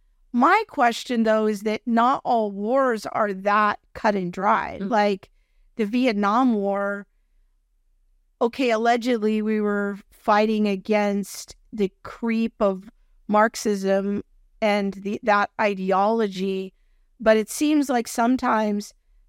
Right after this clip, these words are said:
Speaker 1: things are done in the name of war that are unjust, and then even the responses then become about land or treasure. I don't know. I'm,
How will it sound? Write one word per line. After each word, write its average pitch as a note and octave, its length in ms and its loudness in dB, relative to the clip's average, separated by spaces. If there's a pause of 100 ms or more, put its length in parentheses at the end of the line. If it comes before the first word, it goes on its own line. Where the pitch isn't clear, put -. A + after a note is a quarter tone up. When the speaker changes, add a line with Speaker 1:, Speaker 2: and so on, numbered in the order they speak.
Speaker 1:
things C#4 320 2
are B3 140 2
done A#3 320 0
in G#3+ 140 -4
the G3 100 -4
name C#4 520 0
of G#3 220 -4
war F#3 560 -2 (460)
that A#3 280 2 (120)
are G#3+ 580 2 (1120)
unjust, A#3 880 2 (100)
and A3 260 2
then A3 260 0
even A3 360 0
the G3+ 120 -2
responses A3 880 -2
then G#3 240 0
become G#3 680 -2 (840)
about G#3+ 540 2
land G#3 560 -2
or F#3+ 480 -4 (800)
treasure. G3+ 540 0
I C4 120 2
don't D4+ 180 2
know. C#4 200 2
I'm, A#3+ 260 0